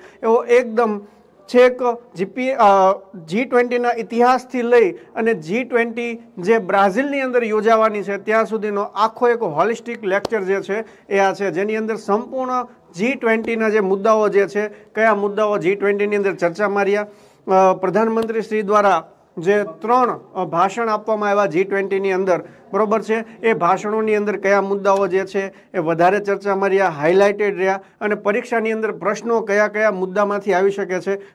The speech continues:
બધા જ મુદ્દાઓ આજે આપના, આજના લેક્ચરની અંદર આપણે જોવાના છે. ક્લિયર છે? તો શરૂઆત કરીએ નમસ્તેથી,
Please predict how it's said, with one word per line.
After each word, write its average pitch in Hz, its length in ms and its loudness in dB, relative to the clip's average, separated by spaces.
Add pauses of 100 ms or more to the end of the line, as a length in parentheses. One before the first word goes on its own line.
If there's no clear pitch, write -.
બધા 185 260 2
જ 196 80 -2
મુદ્દાઓ 196 340 0
આજે 185 220 2
આપના, 180 320 0 (100)
આજના 175 300 -2
લેક્ચરની 175 420 -2
અંદર 165 200 -2
આપણે 180 260 -2 (400)
જોવાના 170 480 4
છે. 156 160 -16 (920)
ક્લિયર 247 280 6
છે? 226 180 2 (380)
તો 262 180 8
શરૂઆત 247 440 6
કરીએ 240 360 2 (880)
નમસ્તેથી, 208 960 -2